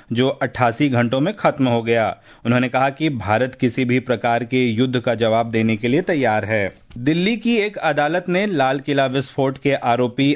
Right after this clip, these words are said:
आमिर राशिद अली को दस दिन की राष्ट्रीय अन्वेषण अभिकरण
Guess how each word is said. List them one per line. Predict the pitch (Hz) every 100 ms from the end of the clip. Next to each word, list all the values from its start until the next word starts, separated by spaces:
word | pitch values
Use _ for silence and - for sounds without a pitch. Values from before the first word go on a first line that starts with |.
| -
आमिर | 120 123 131 135
राशिद | 117 113 - 127
अली | 117 120
को | 123 131 127
दस | 113 120
दिन | 117 123 117
की | 123 123
राष्ट्रीय | 110 113 - 123 123
अन्वेषण | 131 123 117 113 131 123
अभिकरण | 113 120 120 117 123